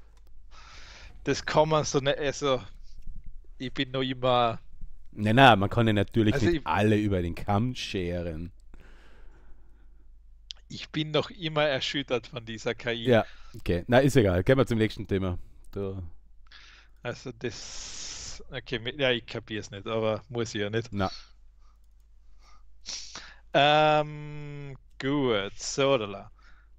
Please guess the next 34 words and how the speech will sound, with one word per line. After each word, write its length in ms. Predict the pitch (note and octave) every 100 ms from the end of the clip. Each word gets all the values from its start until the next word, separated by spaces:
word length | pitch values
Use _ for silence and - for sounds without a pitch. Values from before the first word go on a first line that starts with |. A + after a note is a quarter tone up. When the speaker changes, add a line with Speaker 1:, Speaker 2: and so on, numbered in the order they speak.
| -
Speaker 1:
Was 200 | - A#2
war 120 | B2+ C3+
denn 80 |
mein 160 | A#2 G#2+
nächstes? 300 | G#2 - -
Ah, 200 | - C#3+
das. 460 | C3 C#3+ - - - - - - - - -
Ähm, 600 | D3 D3 D3 D3 C#3+ D3 - - -
ja, 480 | D3 C3+ E3+ A3+ F3
YouTube 680 | C#3 D3 G3+ - G3 F#3 - - -
Speaker 2:
<laughs> 180 | - - - - E4 C#4+ E4+ -
Speaker 1:
wird 320 | - C3+ - -
ja 60 |
jetzt 360 | D3 C#3+ - A#3+
dann 200 | D3 C#3+
quasi 520 | - C#3 D3 - D#3
die, 340 | C3+ C3+ C3 - - -
also 240 | D3 E3 E3+ - - - - -
YouTube 520 | C3+ D#3 A3+ - F#3+
ist 180 | F#3+ E3
ja 80 | F3+
jetzt, 180 | D#3 D3+
was 140 | -
gibt's 220 | G3 -
denn 80 | E3+
jetzt 160 | E3 D#3+
auf 140 | -
YouTube 460 | D3+ E3+ - D#3 C3+
nicht? 420 | C3 G#2+ - - - - - - - - - - -
Jetzt 220 | C#3 -
gibt's 400 | E3+ - - -
Speaker 2:
Sinnvollen 400 | C#3 D3 B2 A2
Content. 360 | B2+ C3 F3
Speaker 1:
Videos. 440 | G3+ G#3 A3+ -